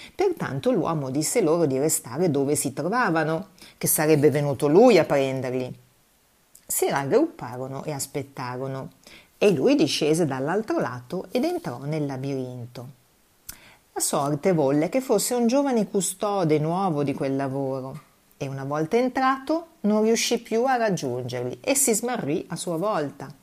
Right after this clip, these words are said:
Lo intravedevano di tanto in tanto mentre correva al lato opposto della siepe, e lui intravedeva loro e correva più che mai per raggiungerli.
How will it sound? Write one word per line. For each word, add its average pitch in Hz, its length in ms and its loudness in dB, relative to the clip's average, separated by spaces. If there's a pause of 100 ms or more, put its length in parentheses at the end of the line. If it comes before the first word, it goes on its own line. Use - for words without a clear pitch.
(580)
Lo 254 80 -6
intravedevano 294 960 2
di 226 140 0
tanto 220 320 -2
in 214 180 2
tanto 196 500 0
mentre 180 360 0
correva 165 540 0
al 165 120 2
lato 156 320 0
opposto 156 480 -2
della 143 240 -2
siepe, 135 600 -4 (500)
e 220 120 4
lui 311 200 8
intravedeva 247 720 4
loro 196 540 2
e 170 100 -2
correva 202 520 2
più 262 260 -2
che 262 160 0
mai 220 320 0
per 165 180 0
raggiungerli. 143 960 -2